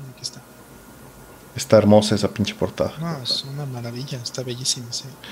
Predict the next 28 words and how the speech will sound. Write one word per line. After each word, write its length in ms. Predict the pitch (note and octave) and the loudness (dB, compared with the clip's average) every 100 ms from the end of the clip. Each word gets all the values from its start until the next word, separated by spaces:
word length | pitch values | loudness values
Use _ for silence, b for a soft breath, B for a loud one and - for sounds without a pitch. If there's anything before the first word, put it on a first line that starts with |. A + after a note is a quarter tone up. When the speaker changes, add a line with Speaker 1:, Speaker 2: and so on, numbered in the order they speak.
| B | B
Speaker 2:
Es 160 | C#3 C#3 | 6 8
el 140 | F3+ | 8
mismo 300 | E3+ E3 F#3 | 8 10 10
dibujante 500 | D#3 C3 A2+ C#3 C#3 | 10 8 8 8 8
que 80 | C3+ | 8
hizo 120 | C#3 | 8
las 100 | C3 | 8
portadas 340 | - G#2+ B2 A#2+ | 4 6 8 8
de 80 | |
Metal 300 | A2 A2+ A#2+ | 8 8 6
Gear, 180 | A2 A2 G#2 - | 8 6 4 0
de 500 | B2 A2 G#2 G#2 G#2+ | 6 8 8 8 8
Metal 260 | A2 A2+ A2+ | 6 8 6
Gear 160 | A2 | 6
dos, 300 | G#2+ G#2 - | 6 4 2
creo. 220 | - G#2 G#2 B B B B - - - - - - - - - - - - - - - - - | 0 0 -2 B B B B -20 -20 -20 -20 -20 -20 -20 -20 -20 -20 -20 -20 -20 -20 -20 -20 -18
Speaker 1:
Mm. 220 | D3 B2+ A#2+ - - - - - - - | -14 -14 -14 -20 -20 -20 -20 -20 -20 -12
Sí, 200 | - E3 | -2 0
se, 320 | D3 - B2+ B2 | 0 -2 -4 -4
se 140 | C3+ | -4
ve. 160 | B2 - - - - - - - | -6 -8 -18 -20 -20 -20 -20 0
Speaker 2:
Sí, 180 | - G3 | 6 8
se 160 | - G2 | 8 8
ve 100 | A2 | 8
el 100 | A#2+ | 8
estilo, 380 | - G#2+ G2 | 4 2 4
¿no? 100 | E2+ | 2
Speaker 1:
Ujú. 880 | - - - - - - - - B2+ | 0 -2 -14 -20 -20 -20 -20 -16 -12